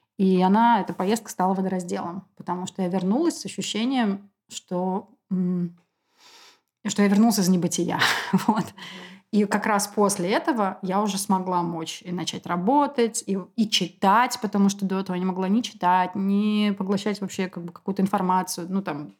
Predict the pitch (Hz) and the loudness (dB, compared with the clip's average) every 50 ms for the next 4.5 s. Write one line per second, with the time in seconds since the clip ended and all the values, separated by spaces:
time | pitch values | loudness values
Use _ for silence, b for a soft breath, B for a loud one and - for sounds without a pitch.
0 | - 202 - - - 226 214 - 202 202 202 214 226 233 208 185 185 180 180 196 | -20 -16 -12 -8 -8 -6 -4 -4 -4 -2 0 2 2 2 2 2 2 0 0 0
1 | 196 185 185 175 165 170 160 156 160 190 _ _ _ _ _ _ _ _ _ _ | 0 0 -2 -4 -6 -6 -8 -10 -12 -14 _ _ _ _ _ _ _ _ _ _
2 | - 185 190 190 170 196 196 - _ _ _ _ _ _ _ - - 196 202 208 | -4 -2 0 0 0 -2 -6 -14 _ _ _ _ _ _ _ -2 0 0 0 2
3 | - 226 226 226 220 214 214 202 - 208 196 185 185 185 175 190 175 175 170 170 | 4 4 6 6 6 4 4 2 2 2 2 2 2 0 0 0 -2 -2 -6 -10
4 | - - 185 185 180 185 185 - _ | -14 -14 -12 -12 -12 -12 -14 -16 _